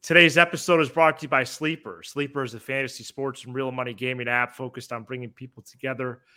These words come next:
through sports and gaming. Sleeper has become the fastest organically growing fantasy platform in the world with over five million active users in twenty twenty-two alone. At Sleeper, it's not just about sports, it's about building personal connections and lasting memories.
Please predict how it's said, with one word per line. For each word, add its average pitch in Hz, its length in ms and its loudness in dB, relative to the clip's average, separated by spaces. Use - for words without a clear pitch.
through 143 120 -8
sports 175 440 0
and 151 120 -6
gaming. 151 460 0
Sleeper 131 420 -8
has 113 80 -8
become 131 300 -8
the 117 80 -8
fastest 139 560 0
organically 135 480 -2
growing 135 280 -4
fantasy 143 420 -6
platform 151 560 0
in 135 60 -10
the 120 60 -6
world 160 440 2
with - 100 -20
over 131 200 -4
five 156 420 2
million 151 240 0
active 143 420 0
users 127 440 -6
in 90 100 -20
twenty 123 240 -10
twenty-two 123 600 -10
alone. 104 240 -10
At 135 180 4
Sleeper, 180 460 0
it's 262 140 -4
not 143 160 4
just 139 180 -12
about 135 260 -2
sports, 202 460 -4
it's 156 120 -16
about 160 260 0
building 170 280 -4
personal 165 460 -6
connections 160 640 -6
and 123 120 -8
lasting 120 420 -6
memories. - 540 -16